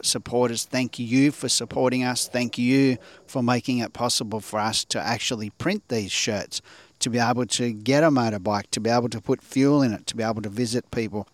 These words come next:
But I speak into existence, into our future, which will become our past, more and more and more of that too.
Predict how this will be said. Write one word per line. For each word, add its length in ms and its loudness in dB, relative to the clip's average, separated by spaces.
But 140 4
I 120 6
speak 500 0
into 400 2
existence, 640 -2
into 420 0
our 220 4
future, 480 -2
which 280 -4
will 140 -2
become 380 -4
our 160 0
past, 480 0
more 400 4
and 200 -2
more 280 2
and 160 -4
more 240 0
of 120 -8
that 260 -6
too. 280 -2